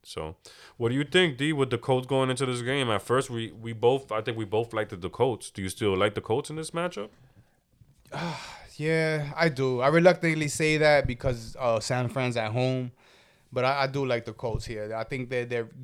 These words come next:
Speaker 2: kind of regaining their footing here. And as long as the line stays over the field goal, like, uh, you know, uh, these guys getting, what, they're getting, four now?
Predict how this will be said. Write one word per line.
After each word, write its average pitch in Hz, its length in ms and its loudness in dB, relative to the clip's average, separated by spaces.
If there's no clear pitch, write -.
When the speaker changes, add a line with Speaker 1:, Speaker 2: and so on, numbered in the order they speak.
Speaker 2:
kind 143 160 -2
of 117 140 -4
regaining 127 420 0
their 104 120 0
footing 131 340 -2
here. 127 340 0
And 120 140 0
as 117 100 0
long 135 160 4
as 127 60 0
the 135 80 0
line 131 220 2
stays 123 300 -4
over 143 240 0
the 151 120 0
field 160 260 0
goal, 175 220 4
like, 110 260 -2
uh, 120 60 -6
you 131 160 -2
know, 98 160 -4
uh, 98 340 -4
these 117 180 -6
guys 117 240 0
getting, 110 360 -2
what, 101 260 -4
they're 120 80 -4
getting, 95 220 -4
four 139 200 2
now? 175 300 0